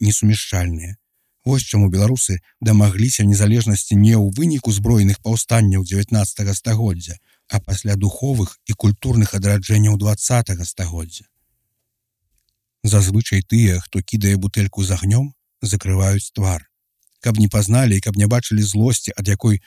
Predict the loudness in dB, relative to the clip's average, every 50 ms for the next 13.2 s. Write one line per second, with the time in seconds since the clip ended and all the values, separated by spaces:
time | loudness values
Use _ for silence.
0 | _ _ _ _ _ 0 2 2 2 2 0 -2 -2 -2 -2 -2 0 2 2 2
1 | 0 0 0 -2 -2 -6 -12 -14 -14 -16 -18 _ _ _ _ _ _ _ _ _
2 | _ _ _ _ _ _ _ 0 2 2 2 2 2 0 0 0 0 -4 -6 -4
3 | -2 -2 0 0 -2 -4 -8 -16 _ _ _ _ 0 0 0 2 2 0 0 0
4 | -2 -4 -4 -4 -4 -6 -8 -12 _ _ _ _ _ _ _ _ _ -2 0 2
5 | 2 0 0 -2 -4 -6 -4 -6 -6 -6 -6 -8 -12 -16 -18 -18 -18 _ _ _
6 | _ _ _ _ _ _ _ _ _ 0 0 0 0 2 2 2 2 2 0 -2
7 | -2 -2 0 -2 -2 -2 0 0 0 0 -2 -4 -6 -4 -2 0 2 2 2 2
8 | 0 -2 -2 -4 -6 _ _ _ _ _ _ _ 0 0 2 2 2 0 2 2
9 | 2 2 0 0 -2 -2 -2 0 -2 -2 -2 -2 -4 -8 -14 _ _ _ _ _
10 | -2 0 0 0 0 -2 0 2 2 4 4 2 0 -2 -6 -12 -6 -2 0 0
11 | 0 0 -2 _ _ _ _ _ _ 0 2 4 4 4 2 0 -2 -4 -4 -2
12 | -2 -4 -6 -10 _ _ -6 -6 -6 -6 -6 -10 -8 -8 -8 -8 -10 -12 -16 -16
13 | -16 -16 -18